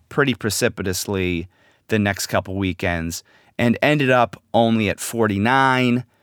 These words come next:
million dollars compared to the original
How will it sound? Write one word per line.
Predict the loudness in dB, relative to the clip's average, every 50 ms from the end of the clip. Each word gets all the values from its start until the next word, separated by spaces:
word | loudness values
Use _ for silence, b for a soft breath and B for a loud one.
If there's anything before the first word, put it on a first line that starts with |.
| _ _ _ _ -6
million | -2 2 4 4 6 6 4 4 4
dollars | 4 4 4 4 4 2 2 0 -2
compared | -2 -4 -4 0 2 2 2 2 2
to | 0 -2 0 0 0 0
the | 0 0 0 0
original | 0 2 4 4 4 4 4 2 0 2 2 2 0 -2 -2 -6